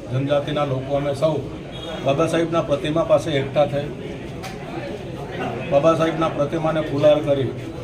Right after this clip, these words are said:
અને અમારો જે રોષ હતો એ રોષ થોડા સમય પૂરતું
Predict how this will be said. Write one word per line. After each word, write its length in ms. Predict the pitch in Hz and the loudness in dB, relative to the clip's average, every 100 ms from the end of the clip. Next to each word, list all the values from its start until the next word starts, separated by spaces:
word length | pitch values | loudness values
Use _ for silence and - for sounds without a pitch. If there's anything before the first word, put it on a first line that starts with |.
| - - - - - - - | -10 -8 -8 -8 -8 -10 -10
અને 260 | - 165 147 | -4 2 6
અમારો 300 | 170 180 170 | 8 8 6
જે 140 | 170 | 4
રોષ 300 | 151 147 - | 4 2 0
હતો 220 | 143 120 110 107 104 - - - 208 | -2 -2 -4 -6 -10 -10 -10 -8 -4
એ 80 | 175 | 0
રોષ 220 | 165 170 | 2 0
થોડા 220 | 156 170 185 | 0 2 4
સમય 260 | 156 160 | 4 2
પૂરતું 500 | 160 151 147 151 127 | 0 -2 -2 -2 -2